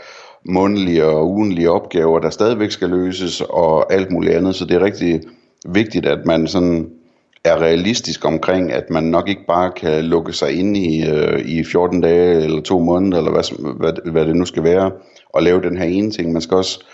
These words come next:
øh, være klar til at have nogle processer, der sikrer sig, at man, øh, får gjort alt det andet, som faktisk haster og skal passes, og som også er vigtigt til dels. Øhm, og, og jeg ved ikke lige, hvad den eksakte opskrift er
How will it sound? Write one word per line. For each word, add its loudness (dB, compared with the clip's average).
øh, 2
være 4
klar 2
til -2
at 0
have -6
nogle -2
processer, -4
der -2
sikrer -2
sig, 2
at 0
man, 0
øh, 0
får -4
gjort 2
alt -2
det -2
andet, 2
som -2
faktisk -4
haster 0
og 0
skal -4
passes, -2
og 0
som -2
også 2
er 2
vigtigt -4
til -6
dels. -2
Øhm, 0
og, 2
og 2
jeg 2
ved 4
ikke 2
lige, 0
hvad 0
den -4
eksakte -2
opskrift 0
er 2